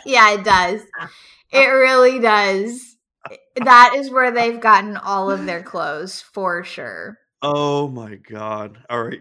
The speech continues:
Speaker 2: read it. <laughs> Sorry.
Speaker 1: Okay, choose two. Target player mills three cards, then you return a land card from your graveyard to your hand. Okay.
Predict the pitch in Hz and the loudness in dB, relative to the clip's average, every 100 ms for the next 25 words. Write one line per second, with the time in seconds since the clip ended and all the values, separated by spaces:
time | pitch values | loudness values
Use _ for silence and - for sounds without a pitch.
0 | 107 117 120 117 - _ - 143 147 640 | -16 -12 -8 -6 -8 _ -12 -10 -10 -14
1 | - _ _ 269 - 285 285 220 202 - | -20 _ _ -8 0 2 4 2 2 -2
2 | 349 359 339 226 214 - _ _ - 277 | -2 -2 -2 -2 -2 -14 _ _ 2 4
3 | 339 415 - 277 262 254 254 247 247 277 | 6 2 4 4 4 2 0 4 4 4
4 | - - 269 269 285 254 175 202 294 - | 0 -8 -4 -4 0 4 4 4 0 -6
5 | - 226 233 226 196 247 349 392 311 285 | -4 0 2 0 -2 -2 -2 0 -2 -2
6 | 240 226 226 254 247 214 202 - 208 202 | 0 2 2 0 0 -2 -2 -4 -4 0
7 | 220 269 208 180 196 208 208 185 185 190 | 2 2 0 -2 -2 -2 -4 -6 -2 -2
8 | 233 302 190 160 190 _ _ _ _ _ | -2 -4 -6 -8 -14 _ _ _ _ _
9 | 196 196 185 254 | -12 -6 -6 -6